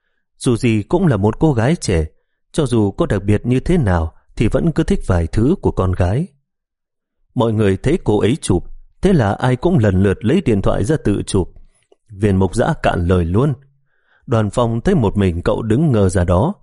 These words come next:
bèn tới kéo cậu cùng qua chụp ảnh. Cuối cùng toàn bộ nhân viên của số năm tư đều chụp ảnh ở cái nơi vừa kỳ cục, vừa đẹp man mác này. Và đây cũng là bức ảnh đầu tiên của Viên Mục Dã từ khi nhậm chức tới nay.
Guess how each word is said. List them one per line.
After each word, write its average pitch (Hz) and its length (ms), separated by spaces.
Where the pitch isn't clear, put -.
bèn 101 260
tới 160 320
kéo 156 260
cậu 98 260
cùng 95 220
qua 160 180
chụp - 280
ảnh. 80 240
Cuối 175 160
cùng 101 380
toàn 104 160
bộ 123 160
nhân 120 220
viên 120 280
của 120 160
số 131 180
năm 120 240
tư 110 260
đều 95 200
chụp 101 220
ảnh 87 220
ở 123 120
cái 185 160
nơi 139 240
vừa 101 260
kỳ 90 280
cục, - 240
vừa 113 160
đẹp 98 280
man 110 240
mác 156 300
này. 85 240
Và 120 140
đây 127 220
cũng 196 220
là 117 100
bức 139 220
ảnh 101 240
đầu 101 180
tiên 160 300
của 90 160
Viên 120 200
Mục 95 220
Dã 127 260
từ 110 100
khi 104 220
nhậm 107 260
chức - 260
tới 110 180
nay. 107 260